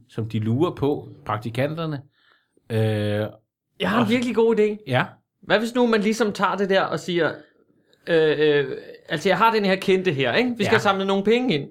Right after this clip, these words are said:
Speaker 1: Ja.
Speaker 2: Jeg slår ind den her, afhængig af, hvor mange penge, der ryger ind på kontoen for at slå ihjel, og, eller hvor mange penge, der ryger ind på kontoen for ikke at slå ihjel.
Speaker 1: Så går alle pengene.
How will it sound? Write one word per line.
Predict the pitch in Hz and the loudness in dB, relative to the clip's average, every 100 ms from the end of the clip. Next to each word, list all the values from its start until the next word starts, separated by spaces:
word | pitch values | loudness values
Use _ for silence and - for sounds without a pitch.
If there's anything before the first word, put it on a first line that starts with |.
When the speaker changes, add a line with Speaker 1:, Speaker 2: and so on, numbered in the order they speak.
| - | -2
Speaker 1:
Ja. | 110 - - _ _ _ _ _ _ _ _ - | -2 -2 -10 _ _ _ _ _ _ _ _ 0
Speaker 2:
Jeg | 202 | 2
slår | 226 226 | 4 2
ind | 240 208 | 0 0
den | 202 | 0
her, | 190 185 - _ | 2 0 -2 _
afhængig | 175 196 254 240 | 2 4 4 2
af, | 185 | 2
hvor | 170 | 0
mange | 165 208 | 0 0
penge, | 196 196 214 220 - | 0 0 0 -4 -2
der | 180 | 0
ryger | 156 160 | 2 2
ind | 160 180 | 2 -2
på | 165 | -2
kontoen | 175 185 185 165 | -2 -2 -4 -6
for | 151 151 | 0 0
at | |
slå | 151 151 | 0 -2
ihjel, | 151 247 269 247 _ _ _ _ _ _ | 2 0 -2 -10 _ _ _ _ _ _
og, | 185 | 0
eller | 196 185 | 2 2
hvor | 185 | 2
mange | 170 196 | 0 0
penge, | 190 190 | -2 0
der | 196 | 0
ryger | 180 160 | 0 0
ind | 165 175 | 0 -6
på | |
kontoen | 170 160 165 185 160 | -4 -2 -2 -6 -4
for | 165 147 226 | -2 -2 -2
ikke | 262 | -2
at | 254 | -2
slå | - 151 | -2 -2
ihjel. | 123 123 - - _ - - _ _ | -2 -6 -10 -18 _ -20 -20 _ _
Speaker 1:
Så | - 147 | -8 -2
går | 143 147 | 0 0
alle | 151 190 196 | 0 0 0
pengene. | 131 110 117 117 | -2 0 -2 -2